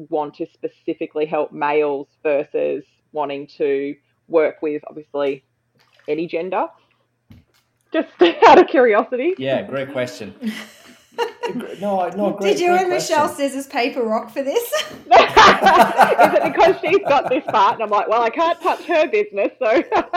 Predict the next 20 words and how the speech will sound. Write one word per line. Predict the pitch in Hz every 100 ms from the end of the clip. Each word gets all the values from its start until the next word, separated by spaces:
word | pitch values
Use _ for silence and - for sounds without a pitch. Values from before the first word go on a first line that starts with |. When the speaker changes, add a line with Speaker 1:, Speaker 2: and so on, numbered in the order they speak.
| 349 - 285 277 - 508 571 427 - -
Speaker 2:
Uh, | - 453 - - 139 151
yeah, | 143 139 120 131 -
exactly. | 147 147 165 165 127
Yeah, | 135 120
she | 294 359
threatened | 302 - 220
me | 202
and | 214 320
said, | 254
"If | - 277
you | -
go | 254
near | 359
Speaker 1:
Yeah. | - - 392 - 370 392 -
Speaker 2:
anyone, | 320 554
who's, | - -
you | 127
know." | 226 - - - _ - 453 - 415 392 - _
<laughs> | - - 453 - - 202 - 196 170 - 135 - - - 330 302 285 453 440
Um, | 120 117 117 117